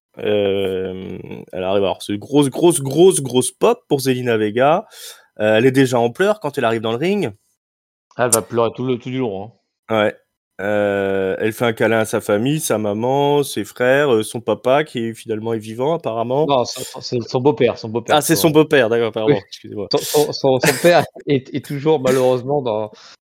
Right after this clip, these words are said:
Speaker 2: euh, enterré sous le World Trade Center, hein.
Speaker 1: D'accord, j'avais cru qu'avec tout ça, il était revenu à la vie et, et que tout allait bien, mais non.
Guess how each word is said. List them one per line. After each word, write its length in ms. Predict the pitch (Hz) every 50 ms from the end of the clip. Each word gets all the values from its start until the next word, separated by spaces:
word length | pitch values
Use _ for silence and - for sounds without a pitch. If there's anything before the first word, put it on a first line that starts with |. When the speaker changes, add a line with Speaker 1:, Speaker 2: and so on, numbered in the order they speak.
| _ _ _ _ -
Speaker 2:
euh, 80 | 113
enterré 400 | - 131 123 - - 139 139 143
sous 160 | 143 143 - 127
le 80 | 123
World 220 | 120 120 123 123 120
Trade 160 | - 135 117
Center, 300 | - 127 123 110 - 98 90
hein. 200 | 87 98 117 117 - _ -
Speaker 1:
D'accord, 420 | 135 127 135 143 147 147 - 120 113
j'avais 180 | 110 117 123
cru 200 | 127 - - 143
qu'avec 480 | 139 - 131 127 123 120 120 117 117 -
tout 100 | - 127
ça, 240 | - - 131 135 139
il 140 | 131 120
était 180 | 120 117 - 120
revenu 260 | 113 120 117 120 120 117
à 40 |
la 100 | 113 110
vie 300 | 107 110 127 135 139 135
et, 640 | 123 110 104 101 104 101 98 107 110 113 - - -
et 60 | 107
que 100 | - -
tout 140 | 104 - - -
allait 180 | - 107 107 104
bien, 160 | 107 107 98
mais 140 | 92 95 98
non. 240 | 95 107 95 95